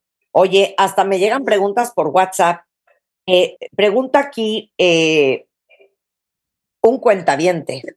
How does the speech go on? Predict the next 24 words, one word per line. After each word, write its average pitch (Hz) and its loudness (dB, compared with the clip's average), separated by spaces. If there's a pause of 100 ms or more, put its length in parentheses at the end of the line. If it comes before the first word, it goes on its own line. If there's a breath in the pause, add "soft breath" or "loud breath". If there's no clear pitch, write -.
(1900)
La 254 2 (460)
garraspera 247 0 (1300 loud breath)
que 208 2
pudo 254 0
haber 247 0
tenido 214 -2
mi 196 -4
mamá 156 -4 (360)
debido 185 0
a 202 4
un 226 -2
medicamento 185 -4
que 180 -2
le 151 -2
mandaron 160 -2
después 160 -2
de 175 -4
un 180 -6
infarto 156 -4
cerebral 139 -2
en 139 -6
dos 143 -4
mil 156 -8
veinte, 143 -6